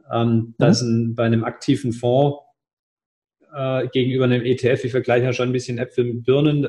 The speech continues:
Speaker 1: weil ich würde ja sonst unterstellen, dass, wenn der einzige Unterschied die Kosten seien, dass der Fondsmanager auch nur Däumchen dreht.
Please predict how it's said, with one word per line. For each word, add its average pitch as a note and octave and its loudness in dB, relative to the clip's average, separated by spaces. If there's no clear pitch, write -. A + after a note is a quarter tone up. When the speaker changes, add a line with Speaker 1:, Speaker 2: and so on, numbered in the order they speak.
Speaker 1:
weil B2 2
ich A#2 -4
würde B2 0
ja A#2+ 2
sonst A#2 -6
unterstellen, A#2+ -2
dass, A2+ -4
wenn A#2 0
der A2+ 2
einzige A#2+ -2
Unterschied B2 0
die G#2+ -4
Kosten B2+ -4
seien, A#2 0
dass A2+ 0
der A2 -4
Fondsmanager A2+ -2
auch A#2 -2
nur A2+ 0
Däumchen A2 0
dreht. F#2+ -6